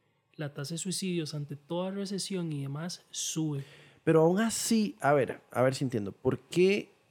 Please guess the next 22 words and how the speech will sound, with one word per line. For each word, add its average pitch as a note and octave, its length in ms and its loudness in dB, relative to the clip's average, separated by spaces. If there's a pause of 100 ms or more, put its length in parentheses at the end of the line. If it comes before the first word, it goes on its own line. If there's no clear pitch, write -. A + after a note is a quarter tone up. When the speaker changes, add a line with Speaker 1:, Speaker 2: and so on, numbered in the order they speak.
(340)
Speaker 2:
yo E3 340 6
como E3 160 -2
inversionista A2+ 840 -2
pondría B2 800 4 (140)
mi C3+ 220 6
dinero A2+ 680 2 (760)
en A#2+ 140 -2
una A#2 220 -2
prisión? C3+ 680 -4
Es A2 140 -4
decir, A#2 320 0
si - 160 -2
toda D3 200 6
la F#3+ 80 2
economía E3 360 2
está D3+ 280 -2
cayendo B2 560 0
y G#2 40 -8
todo C#3 320 4
va D3 200 2
para C3 240 2
abajo, A#2 520 0